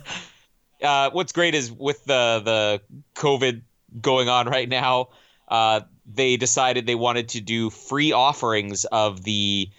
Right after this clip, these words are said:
uh, network news channels. So, uh, C T V News has been on free update, or f-, free updates, <laughs> uh, uh, free preview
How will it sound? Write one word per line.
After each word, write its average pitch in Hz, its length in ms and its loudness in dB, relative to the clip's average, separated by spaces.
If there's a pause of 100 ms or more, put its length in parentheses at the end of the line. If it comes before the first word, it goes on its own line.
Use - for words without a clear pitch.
(260)
uh, 98 160 0
network 127 440 -2
news 117 320 -2
channels. 175 720 0 (380)
So, 110 640 2
uh, 107 260 2
C 165 240 0
T 165 160 0
V 143 160 0
News 131 380 0
has 120 160 0
been 120 160 0
on 117 260 2
free 131 300 -4
update, 120 480 0
or 117 140 0
f-, 101 260 -8
free 107 180 -4
updates, 92 420 -2
<laughs> - 0 -
uh, 117 300 0 (500)
uh, 95 200 2
free 170 240 0
preview 113 600 0